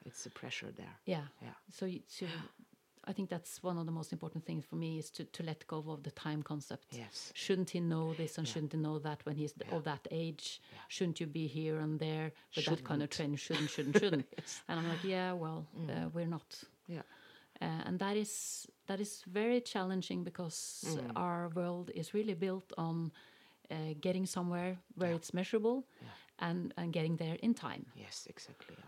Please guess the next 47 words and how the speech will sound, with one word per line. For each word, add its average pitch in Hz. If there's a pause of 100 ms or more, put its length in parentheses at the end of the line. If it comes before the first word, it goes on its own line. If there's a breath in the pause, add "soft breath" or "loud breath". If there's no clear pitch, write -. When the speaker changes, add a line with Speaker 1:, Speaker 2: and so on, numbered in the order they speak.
Speaker 1:
And 131
it 120
Speaker 2:
So 135
Speaker 1:
makes 165
a 139
lot 131
of 123
pressure 135
that -
we 127
put -
on 120
ourselves. 131
And 123
the, 120 (240 loud breath)
the -
pressure 170 (100)
I 135
put -
on 127
myself, 185
I 127
put -
on 131
the -
people -
who 139
come 123
helping 151
here, 220
Speaker 2:
Mm. 139
Speaker 1:
and 143
I 123
put -
on 127
the 135
horses. 143 (140 loud breath)
Speaker 2:
Mm. - (220 loud breath)
Speaker 1:
So -
it's -
like 135
to 143
let 143
go 147
and 143
to 147
see, 160